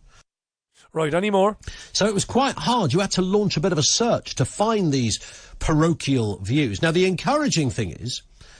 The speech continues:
Speaker 2: that these are still views held by a tiny minority of people, but the difference now is the online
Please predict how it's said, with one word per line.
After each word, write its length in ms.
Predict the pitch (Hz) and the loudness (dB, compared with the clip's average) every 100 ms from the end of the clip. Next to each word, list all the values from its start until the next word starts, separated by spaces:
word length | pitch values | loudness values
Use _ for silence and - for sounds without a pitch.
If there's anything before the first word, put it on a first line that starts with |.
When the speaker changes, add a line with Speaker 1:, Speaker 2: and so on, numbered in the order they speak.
| - - _ - - | -20 -20 _ -6 -4
Speaker 2:
that 160 | 170 | 0
these 240 | 214 214 160 | 2 2 2
are 60 | |
still 360 | - - 240 226 | 0 0 2 4
views 400 | 156 185 175 - | 4 4 2 0
held 300 | 160 156 123 | 0 0 0
by 160 | 156 | 0
a 40 | 143 | 0
tiny 640 | - - 196 190 170 156 - | -2 -2 2 4 4 2 2
minority 720 | 135 139 135 135 120 - 120 107 | 2 4 4 4 2 0 -2 -2
of 180 | 95 | -4
people, 320 | - 120 98 78 | 0 0 0 -4
but 140 | 85 | -4
the 80 | 113 | -2
difference 500 | 196 214 180 139 - | 0 0 0 0 0
now 540 | 160 233 80 - 98 - - - - - - | 0 0 -4 -12 -16 -20 -20 -20 -20 -10 0
is 240 | 233 185 | 0 2
the 160 | 185 180 | 2 2
online 560 | 175 160 156 147 143 | 2 0 0 0 -2